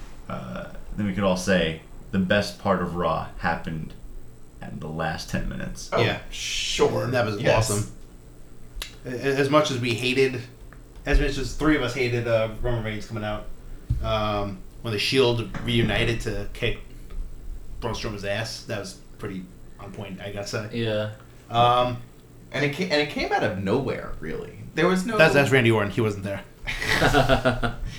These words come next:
Speaker 2: There was no build-up. There was no even mention or even a thought in anybody's head that, "Oh, shoot,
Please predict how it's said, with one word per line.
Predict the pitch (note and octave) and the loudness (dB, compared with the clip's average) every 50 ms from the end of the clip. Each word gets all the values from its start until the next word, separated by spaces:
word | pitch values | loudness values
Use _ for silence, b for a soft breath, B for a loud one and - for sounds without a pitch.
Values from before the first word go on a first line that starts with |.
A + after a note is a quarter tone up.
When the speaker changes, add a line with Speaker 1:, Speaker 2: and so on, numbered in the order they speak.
| B B B | B B B
Speaker 2:
There | - D#3 F#3 F#3 | -2 0 0 0
was | F#3+ F#3+ F#3 | 0 4 4
no | F3+ F3+ G3+ G3 F#3 | 4 4 4 2 2
build-up. | - B2+ C3 C3+ C3+ C3+ C3+ C#3 C3+ C3+ C3+ | 2 2 2 2 2 2 2 2 2 2 0
There | C#3 C3+ | 0 -2
was | C#3 C#3 | 0 0
no | F3+ F#3 F3+ | 2 2 2
even | F3 E3 D3+ B2 B2 A#2+ A#2+ | 4 4 2 2 4 4 4
mention | A#2 A#2+ B2 B2 - C3+ C3 C3 | 4 4 2 2 -2 -2 -2 -2
or | B2 A#2+ A#2 A2+ | 0 0 0 0
even | A2+ A#2 A#2 A2 A2+ G#2+ | 2 0 -2 -2 -2 -2
a | G#2 | -2
thought | G2 - - - A#2+ A#2 B2 B2 B2 | -4 -4 -4 0 2 2 2 2 2
in | A2+ G#2 | 0 0
anybody's | F#2 A2 A#2 G#2+ - G2+ G2 F#2+ F#2+ F#2 | 0 0 0 0 -2 -2 -4 -4 -6 -4
head | - A2 G2+ G2 F#2 F2+ | -2 0 0 0 0 0
that, | F#2+ F2+ F2 - - B B B B B B B B B - - - - - - | -2 -2 -2 -4 -6 B B B B B B B B B -14 -12 -12 -12 -10 -8
"Oh, | A#2 C3+ A#2 D#2+ - | -8 -8 -8 -8 -10
shoot, | - - - C3+ B2 - | -12 -10 -8 -8 -8 -10